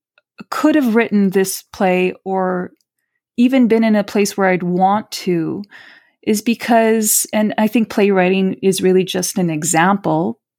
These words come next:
um, of a displ-, discipline within the umbrella of theater, but these, um, these extracurricular activities, I'll call them that, these, these extra disciplines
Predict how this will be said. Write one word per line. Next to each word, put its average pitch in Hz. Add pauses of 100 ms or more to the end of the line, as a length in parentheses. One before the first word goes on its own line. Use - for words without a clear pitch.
(180)
um, 175
of 170
a 175
displ-, 185 (120)
discipline 185
within 170
the 175
umbrella 165
of 160
theater, 185 (540)
but 208 (100)
these, 233
um, 190 (460)
these 220
extracurricular 254
activities, 196
I'll 185
call 202
them 190
that, 170
these, 190 (140)
these 226
extra 240 (460)
disciplines 185